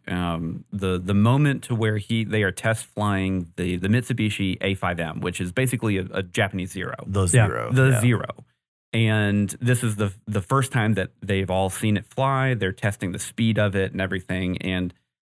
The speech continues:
Speaker 1: um, Miyazaki just does a absolutely wonderful job at realizing this plane in
Speaker 3: Yeah.
Speaker 1: the glory that it is of just a engineering marvel for the time, not the fact that it was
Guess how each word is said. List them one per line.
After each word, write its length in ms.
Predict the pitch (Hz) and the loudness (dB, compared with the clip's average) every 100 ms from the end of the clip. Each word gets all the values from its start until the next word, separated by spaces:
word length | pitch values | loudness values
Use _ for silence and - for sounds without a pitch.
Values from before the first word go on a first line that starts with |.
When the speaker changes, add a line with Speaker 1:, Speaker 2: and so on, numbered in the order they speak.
| _ - | _ -6
Speaker 1:
um, 360 | 95 92 90 92 | -4 -2 -2 2
Miyazaki 560 | 120 143 123 110 107 | 4 4 2 0 -2
just 160 | 92 87 | -6 -4
does 220 | 95 90 - | -6 -6 -4
a 220 | 95 87 _ _ _ _ - | -4 -4 _ _ _ _ -8
absolutely 760 | 156 143 131 117 110 92 95 | -4 -2 -2 -2 -2 -2 -4
wonderful 600 | 90 95 104 120 113 110 | -4 -4 0 2 2 0
job 340 | 95 101 92 85 | -2 0 0 -2
at 120 | - | -6
realizing 680 | 104 117 120 107 101 98 98 | -2 2 2 4 2 2 -2
this 160 | 90 | -2
plane 640 | - - 95 92 87 87 - - | -6 -6 -4 -2 -2 -4 -6 -4
in 200 | 104 104 | 0 4
Speaker 3:
Yeah. 180 | 107 92 | 4 4
Speaker 1:
the 80 | 104 | -2
glory 300 | 127 202 208 | 0 0 2
that 140 | 160 | 0
it 120 | 131 | 0
is 220 | 123 117 110 | 2 2 0
of 180 | 117 101 | -4 -2
just 280 | 107 104 | 0 -2
a 160 | 113 101 - _ - | -2 -4 -6 _ 0
engineering 520 | 127 120 120 98 101 | 2 2 0 2 2
marvel 460 | 107 107 113 95 | 4 4 2 -2
for 140 | 92 98 | -6 -6
the 100 | 95 | -8
time, 520 | - 104 95 - 107 - _ - | -6 -6 -4 -6 -10 -12 _ -4
not 420 | 107 120 139 143 | 2 4 4 0
the 80 | 123 | -2
fact 280 | 113 104 101 | 0 -2 -2
that 100 | 101 | -2
it 140 | 101 | -2
was 340 | 95 92 87 | -2 -4 -6